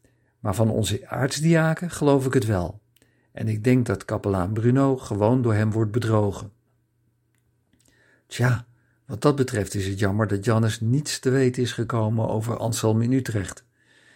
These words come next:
Bisschop Hunger heeft alle originele oorkonden van de Utrechtse kerk meegenomen naar Sint Odiliënberg.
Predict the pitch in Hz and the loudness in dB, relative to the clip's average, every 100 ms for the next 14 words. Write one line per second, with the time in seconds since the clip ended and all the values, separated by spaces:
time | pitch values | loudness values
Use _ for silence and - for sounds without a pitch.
0 | _ _ _ 131 123 - 107 113 139 135 | _ _ _ 0 2 2 0 2 4 4
1 | 131 - _ _ - 113 - 135 143 131 | 2 -4 _ _ -8 -6 -2 2 2 4
2 | 131 120 120 120 117 - 120 110 104 110 | 2 2 2 2 0 -2 -6 -4 -2 0
3 | 110 107 110 107 123 123 117 107 113 - | 0 0 -2 -4 -4 -4 -4 -2 -4 -2
4 | 107 110 110 107 104 107 107 107 110 104 | -2 0 0 0 0 0 2 2 2 0
5 | 98 - 117 107 117 123 135 123 104 101 | -2 -2 -2 0 0 0 2 2 2 0
6 | 98 95 - | -2 -4 -8